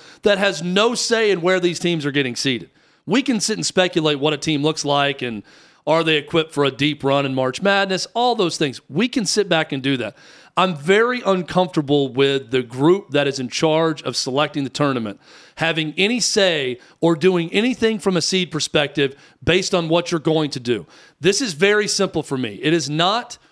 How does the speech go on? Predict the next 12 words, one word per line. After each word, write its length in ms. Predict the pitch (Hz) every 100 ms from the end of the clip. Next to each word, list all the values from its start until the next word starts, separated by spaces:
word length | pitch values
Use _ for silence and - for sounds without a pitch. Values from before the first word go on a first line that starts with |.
| _ _
what 440 | 123 147 214 - -
you 380 | 127 165 196 202
are 160 | 160
going 460 | 139 151 165 190 196
to 100 | 196
do. 340 | 156 175 117 - _ _ -
It 120 | 156
is 140 | 143
what 360 | 123 135 196 190
you 180 | 170 160
have 320 | 156 143 -
done. 360 | 143 127 90